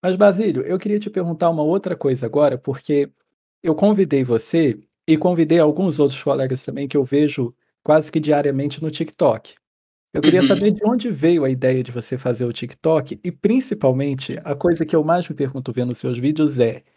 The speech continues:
Speaker 1: as pessoas que estão lá trabalhando com você embarcam de boa nas ideias que você tem pros vídeos?
Speaker 2: Então, vamos lá. Primeira, como que eu entrei no TikTok? Eu já consumia, eu já tinha o TikTok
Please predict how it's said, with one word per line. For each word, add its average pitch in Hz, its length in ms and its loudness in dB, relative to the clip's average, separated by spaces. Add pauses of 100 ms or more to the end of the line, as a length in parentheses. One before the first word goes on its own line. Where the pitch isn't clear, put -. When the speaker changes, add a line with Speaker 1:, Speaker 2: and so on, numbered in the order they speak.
(460)
Speaker 1:
as 165 160 4
pessoas 208 480 4
que 202 100 -4
estão 170 240 2
lá 156 140 2
trabalhando 156 640 2
com 156 160 -2
você 139 580 -2 (100)
embarcam 190 460 2
de 208 120 2
boa 202 320 6
nas 151 220 0
ideias 139 360 -2
que - 80 -12
você 131 220 -6
tem 135 180 -6
pros 131 220 -6
vídeos? 170 500 -6 (760)
Speaker 2:
Então, 160 380 4
vamos 147 260 4
lá. 143 280 6
Primeira, 123 480 -6
como 196 320 4
que 214 80 0
eu 202 80 2
entrei 196 300 -2
no 170 80 -10
TikTok? - 500 -12 (340)
Eu 226 200 8
já 233 140 2
consumia, 190 880 -6
eu 151 120 -6
já 180 160 -8
tinha 139 220 -6
o - 20 -8
TikTok - 720 -4